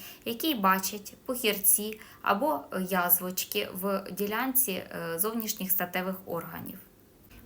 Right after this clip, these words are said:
В гострому періоді бажано підтвердити, е, генітальний герпес методом П Ц Р-діагностики. Е, якщо немає гострого періоду, е, здавати на генітальний герпес немає сенсу.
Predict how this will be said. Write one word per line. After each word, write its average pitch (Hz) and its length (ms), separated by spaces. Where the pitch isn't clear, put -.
В - 20
гострому 202 520
періоді 240 720
бажано 233 560
підтвердити, 202 760
е, 277 80
генітальний 233 880
герпес 226 600
методом 220 560
П 202 120
Ц 202 240
Р-діагностики. 208 1040
Е, - 40
якщо 226 680
немає 233 640
гострого 196 580
періоду, 180 600
е, 180 360
здавати 247 520
на 208 140
генітальний 190 920
герпес 254 560
немає 214 500
сенсу. 185 520